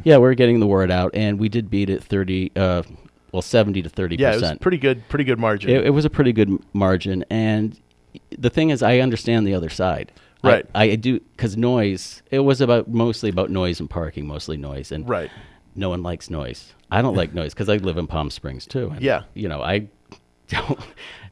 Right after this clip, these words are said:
Speaker 1: in certain times of day, I really don't like noise, right?
Speaker 2: Right, especially after, you know, nine, ten o'clock at night when, you know, you hear some bass coming from down the street or something.
Speaker 1: Ex-, exactly. So I understood where all that came from,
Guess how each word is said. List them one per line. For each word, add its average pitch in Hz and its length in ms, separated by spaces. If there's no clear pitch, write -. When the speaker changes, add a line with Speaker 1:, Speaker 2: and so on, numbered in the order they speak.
Speaker 1:
in 120 160
certain 127 320
times 120 320
of 98 80
day, 113 220
I 98 40
really 113 300
don't 82 240
like 67 240
noise, 73 320
right? 85 240
Speaker 2:
Right, 123 300
especially 120 400
after, 110 320
you 120 100
know, 110 140
nine, 110 380
ten 113 180
o'clock 110 320
at 82 80
night 113 360
when, 110 380
you 123 100
know, 117 60
you 113 100
hear 110 120
some 117 160
bass 123 320
coming 113 260
from 110 180
down 107 220
the 101 60
street 117 340
or 104 60
something. 104 320
Speaker 1:
Ex-, 95 220
exactly. 87 640
So 185 140
I - 20
understood 165 380
where 113 160
all 107 140
that 95 180
came 107 200
from, 95 260